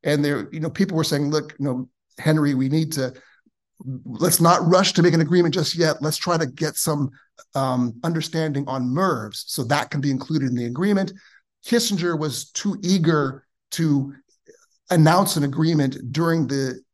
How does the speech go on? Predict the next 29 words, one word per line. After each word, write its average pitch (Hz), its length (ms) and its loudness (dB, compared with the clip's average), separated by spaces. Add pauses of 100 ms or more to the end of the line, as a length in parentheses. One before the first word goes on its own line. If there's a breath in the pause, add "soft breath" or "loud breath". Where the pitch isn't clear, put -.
(140)
nineteen 151 380 0
seventy-two 143 720 0 (240 loud breath)
election 160 440 2
year 143 360 -2 (380)
for - 80 -10
the 123 100 -6
benefit 135 400 -2
of 117 240 -8
his, 110 420 -4
uh, 117 140 -2
boss, 180 680 4
Richard 139 240 -6
Nixon. - 440 0 (680 loud breath)
Um, 147 520 2 (340)
s-, - 220 -14
and 175 220 2
so 175 180 2
he 185 160 2
just, - 340 -4 (220)
uh, 131 240 -2
pushed - 400 2 (220)
through 196 160 4
the 156 100 2
agreement 147 540 2
without 147 360 0
having 139 320 -4
the 123 80 -6
merv 139 460 -4
issue 117 500 -6